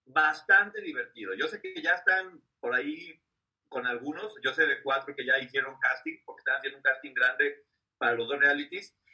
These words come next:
y creo que, bueno, ya Azteca se quedó con los realities y, y, y les funcionan. O sea, ya vamos a ver más adelante otros, otros números de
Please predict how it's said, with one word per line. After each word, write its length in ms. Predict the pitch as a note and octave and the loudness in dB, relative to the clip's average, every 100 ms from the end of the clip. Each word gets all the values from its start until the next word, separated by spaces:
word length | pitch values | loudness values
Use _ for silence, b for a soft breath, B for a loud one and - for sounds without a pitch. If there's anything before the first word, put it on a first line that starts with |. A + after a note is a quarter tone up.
| B B _ | B B _
y 160 | G#3+ F3+ | -6 -2
creo 380 | A#3+ B3 C#4 C#4+ | 2 4 4 4
que, 220 | G#3 - - | -4 -6 -4
bueno, 180 | A#3 A3 | -2 0
ya 300 | G3 G#3 - | 4 2 2
Azteca 340 | E3 - G#3+ A#3 | -4 -2 -2 -2
se 120 | G3 | -2
quedó 220 | F#3+ G3 | -4 -4
con 160 | G3+ E3+ | -6 -4
los 100 | D#3 | 2
realities 680 | E3 - - G#3+ G#3+ - - | 4 2 -4 -18 -18 -20 -12
y, 220 | D3+ C#3+ | -12 -12
y, 400 | C#3+ C#3 C3 - _ _ _ _ | -16 -16 -16 -16 _ _ _ _
y 380 | - D3 D3 D3 | -8 -6 -6 -2
les 180 | D3+ D#3 | 0 0
funcionan. 680 | F#3 E3+ B3 F4 - A3 G3 | -4 -10 -6 4 4 4 0
O 80 | D#3+ | 0
sea, 260 | E3 E3 D#3 | 4 4 2
ya 80 | E3 | -2
vamos 200 | F#3+ F3+ | -2 -2
a 60 | F3 | -2
ver 100 | E3+ | -2
más 140 | F3+ | -2
adelante 340 | E3+ D#3 D#3+ | 0 0 -4
otros, 280 | E3 E3 D#3 - | -10 -12 -12 -10
otros 360 | C#3 C#3+ D#3 | -10 -10 -12
números 540 | D3+ D3+ D3+ C3+ - _ | -12 -8 -6 -6 -10 _
de 220 | A#2+ A2 | -6 -4